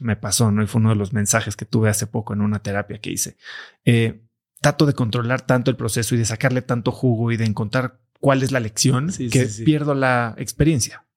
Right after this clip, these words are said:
Speaker 2: Sí.
Speaker 1: ¿Tú qué haces cuando apagas tu mente?
Speaker 2: Pero por, es que no sé, yo no sé, o sea, entiendo, a ver, es, es la, es la típica de enjoy the journey, not the destination,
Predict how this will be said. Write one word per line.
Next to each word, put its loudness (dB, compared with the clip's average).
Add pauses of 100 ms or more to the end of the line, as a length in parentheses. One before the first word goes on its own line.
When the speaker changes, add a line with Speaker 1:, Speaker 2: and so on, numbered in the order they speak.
(680)
Speaker 2:
Sí. 0
Speaker 1:
¿Tú 4
qué 0
haces -2
cuando 0
apagas -4
tu -10
mente? -10 (340)
Speaker 2:
Pero 2
por, -4 (680)
es 0
que 0
no 2
sé, 0
yo 0
no -4
sé, -6
o -10
sea, -4 (180)
entiendo, 2 (440)
a 0
ver, -2
es, 0
es 0
la, 4
es -4
la 2
típica 0
de -4
enjoy 0
the 2
journey, -4
not -6
the -6
destination, -6